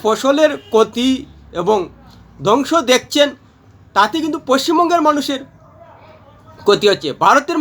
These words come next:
মানুষ তো ঠিকই, কিন্তু সেই সঙ্গে মমতা সরকারের রাজ্যের মানুষের ফসল নষ্ট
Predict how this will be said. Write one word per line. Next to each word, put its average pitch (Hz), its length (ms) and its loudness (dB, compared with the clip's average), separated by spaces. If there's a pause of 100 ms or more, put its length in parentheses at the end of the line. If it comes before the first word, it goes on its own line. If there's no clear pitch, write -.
মানুষ 320 220 2 (440)
তো 320 80 0 (180)
ঠিকই, 220 340 -4 (160)
কিন্তু 254 280 -6 (440)
সেই 254 160 4
সঙ্গে 320 240 2 (100)
মমতা 240 400 0
সরকারের 311 440 0
রাজ্যের 208 380 -2
মানুষের 277 400 -6 (120)
ফসল 175 280 -10 (100)
নষ্ট 190 180 -12